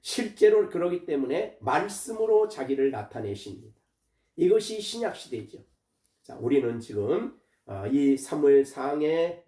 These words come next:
나타내신 그 하나님, 오늘도 말씀으로 자신을 우리에게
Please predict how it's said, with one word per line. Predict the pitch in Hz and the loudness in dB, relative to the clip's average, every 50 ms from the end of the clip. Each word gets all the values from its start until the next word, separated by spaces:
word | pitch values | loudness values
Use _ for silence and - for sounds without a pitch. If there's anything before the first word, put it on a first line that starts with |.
| _ _ | _ _
나타내신 | - 139 139 - - 170 160 170 170 165 165 - 180 180 175 | -6 -6 -4 -4 -2 -2 -2 0 -2 0 0 -2 -2 -2 -2
그 | - 147 131 | -2 -2 -2
하나님, | - - 113 113 127 160 - 135 107 - - _ _ _ _ _ | -2 -4 -6 -4 -2 0 0 -2 -4 -8 -14 _ _ _ _ _
오늘도 | - 120 135 135 120 117 120 120 | -2 2 4 4 4 2 0 -2
말씀으로 | 117 113 113 120 123 127 127 - - 131 117 107 101 104 113 147 180 214 214 - - - _ _ | -2 -4 -4 -4 -6 -6 -6 -8 -8 -8 -6 -4 -2 0 2 2 2 2 0 -2 -8 -20 _ _
자신을 | - - 120 107 - - 120 117 110 110 107 - | -16 -14 -14 -12 -10 -8 -8 -8 -8 -8 -10 -8
우리에게 | 127 139 165 185 180 170 170 160 165 165 165 165 165 - - - | -8 -8 0 2 2 2 2 2 4 4 4 4 2 -2 -8 -16